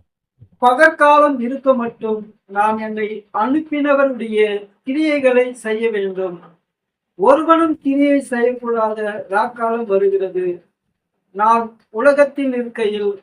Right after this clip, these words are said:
உலகத்திற்கு ஒளியாய் இருக்கிறேன்" என்றார். இவைகளைச் சொல்லி அவர் தரையிலே துப்பி உமிழ்நீரினால்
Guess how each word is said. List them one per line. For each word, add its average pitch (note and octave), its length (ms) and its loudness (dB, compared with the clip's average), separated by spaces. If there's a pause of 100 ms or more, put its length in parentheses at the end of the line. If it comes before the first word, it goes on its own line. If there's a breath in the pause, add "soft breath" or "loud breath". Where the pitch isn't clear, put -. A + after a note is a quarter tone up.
உலகத்திற்கு A3+ 1040 0
ஒளியாய் A#3 520 -2
இருக்கிறேன்" G3 600 -4
என்றார். E3+ 560 -10 (560)
இவைகளைச் D#4 560 0
சொல்லி G#3+ 680 4 (180)
அவர் G#3 440 -4 (140)
தரையிலே C#4 600 2
துப்பி G3+ 580 -4 (720)
உமிழ்நீரினால் C#4+ 920 2